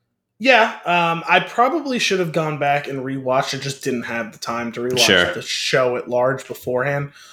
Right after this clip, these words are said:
Speaker 1: So there was a couple of things that I kinda had to, like, pause and, like, look up just to refresh my memory on, especially when, you know, you meet probably fifty named clone soldiers during the course of
Speaker 2: Sure.
Speaker 1: the show, and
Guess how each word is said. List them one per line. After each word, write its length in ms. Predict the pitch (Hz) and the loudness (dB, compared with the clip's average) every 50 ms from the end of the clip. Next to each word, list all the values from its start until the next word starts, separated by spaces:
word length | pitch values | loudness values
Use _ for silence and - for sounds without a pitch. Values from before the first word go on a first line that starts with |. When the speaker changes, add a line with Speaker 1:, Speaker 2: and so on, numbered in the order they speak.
| - - | -20 -18
Speaker 1:
So 240 | - - - 165 151 | -4 2 4 6 8
there 120 | 156 160 | 8 6
was 100 | 156 143 | 6 4
a 60 | - | 0
couple 400 | - - - - 175 - 180 175 | -2 -4 0 0 0 2 2 2
of 100 | 180 180 - | 2 2 2
things 240 | 170 165 180 170 147 | 2 2 4 4 2
that 80 | 151 | 2
I 60 | 143 131 | 0 0
kinda 280 | - - 147 143 143 | -2 -4 -4 -4 -2
had 160 | 143 151 147 | -2 -4 -4
to, 80 | - 143 | -2 -4
like, 180 | 131 127 - _ | -4 -4 -6 _
pause 440 | - - - 127 127 131 135 139 135 | -12 -4 0 4 6 6 6 6 4
and, 120 | 135 135 135 | 2 -2 -2
like, 120 | 127 120 - | -4 -6 -8
look 380 | 131 127 139 143 147 143 139 - | -6 -2 2 4 4 4 4 4
up 300 | 143 139 139 - - _ _ _ _ _ _ _ _ _ - | 2 2 2 -2 -10 _ _ _ _ _ _ _ _ _ 2
just 180 | - 160 - - | 2 2 4 4
to 60 | 147 | 4
refresh 400 | 131 135 - - 147 139 - - | 4 2 2 4 4 4 4 2
my 100 | 123 123 | -4 -4
memory 440 | 117 113 117 123 131 135 139 143 147 | -4 -4 -4 -2 0 2 4 4 4
on, 280 | 143 147 147 143 139 - - - _ - - - | 4 4 2 0 -2 -6 -12 -20 _ -20 -14 -12
especially 400 | 165 - - 262 262 262 226 196 | -4 2 4 6 6 8 6 8
when, 220 | 180 170 156 143 - - - - - _ _ _ _ _ _ _ _ _ | 6 6 4 2 -2 -10 -20 -20 -20 _ _ _ _ _ _ _ _ _
you 100 | - 170 | 4 4
know, 240 | 165 156 131 113 - - - _ _ _ _ _ _ _ _ _ _ _ _ - - _ _ _ | 6 6 4 2 -2 -6 -18 _ _ _ _ _ _ _ _ _ _ _ _ -20 -20 _ _ _
you 180 | - 185 190 190 | 4 6 8 8
meet 360 | 190 175 175 170 160 - - - _ _ | 8 8 8 6 4 2 -2 -14 _ _
probably 380 | - - 156 139 143 143 156 156 | -2 -2 -2 -2 0 -2 -2 -2
fifty 600 | - - - - - 226 208 - - 185 170 151 147 143 | -4 -6 -2 4 4 4 4 4 0 -2 0 0 0 0
named 400 | 139 143 143 131 131 123 - - | 0 0 0 -2 -4 -4 -6 -6
clone 300 | - 151 143 139 131 127 | -2 -2 0 0 0 -2
soldiers 480 | - - 135 123 120 107 107 104 107 107 | 0 2 2 2 0 0 -4 -6 -8 -6
during 240 | - 120 117 113 110 | -6 -4 -4 -4 -6
the 40 | 113 | -6
course 200 | - - 123 117 | -6 -4 -2 0
of 40 | - | 2
Speaker 2:
Sure. 120 | 85 80 | 2 4
Speaker 1:
the 60 | 76 | 4
show, 400 | - - - 127 120 127 131 - - - _ _ - 170 | 2 2 0 0 -2 -2 -4 -6 -12 -20 _ _ 0 2
and 400 | 170 160 156 151 147 147 - | 4 4 4 2 0 -4 -8